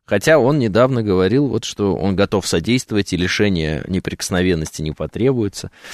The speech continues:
Ну, что-то, видимо, <clears throat> видимо, что-то не получается у господина Рашкина, а, у товарища Рашкина, извините, да, хотя он нам и не товарищ, но, тем не менее, у товарища Рашкина что-то не получается. Интересно, что?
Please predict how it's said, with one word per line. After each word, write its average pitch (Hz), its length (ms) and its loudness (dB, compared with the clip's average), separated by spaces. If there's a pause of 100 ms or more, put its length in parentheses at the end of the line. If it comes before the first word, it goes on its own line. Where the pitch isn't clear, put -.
(180)
Ну, 202 160 0
что-то, 151 280 0
видимо, 117 580 2
<clears throat> - 40 -4 (1700)
видимо, 165 480 4
что-то 143 500 4
не 123 180 0
получается 117 840 2
у 92 320 -2
господина 90 540 0
Рашкина, 117 480 0
а, 113 140 4
у 80 40 -4
товарища 107 580 2
Рашкина, 92 420 -2
извините, 87 480 -2
да, 117 260 2 (340)
хотя 87 420 2 (100)
он 85 200 -4
нам 82 240 -4
и 110 80 -2
не 90 120 -2
товарищ, 147 460 4
но, 147 120 4
тем 143 160 2
не 139 80 4
менее, 113 180 2
у 113 40 -2
товарища 120 520 4
Рашкина 120 420 2
что-то 123 240 0
не 107 100 0
получается. 95 560 0
Интересно, 98 380 -2
что? - 300 -6